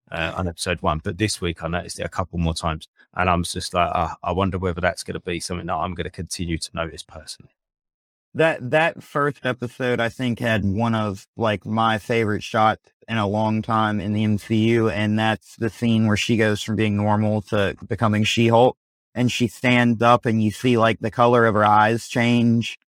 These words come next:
Speaker 2: and stuff like that, and you see, like, her skin change, and you see everything change.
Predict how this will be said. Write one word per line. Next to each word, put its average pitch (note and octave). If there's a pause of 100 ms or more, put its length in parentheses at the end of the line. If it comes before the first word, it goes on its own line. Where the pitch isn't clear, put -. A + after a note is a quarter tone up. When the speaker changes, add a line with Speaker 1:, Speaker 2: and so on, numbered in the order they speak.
Speaker 2:
and B2
stuff -
like B2
that, B2+
and A2+
you G#2+
see, B2
like, A#2
her A2+
skin B2
change, A#2
and G#2+
you A2
see A#2
everything A2+
change. A2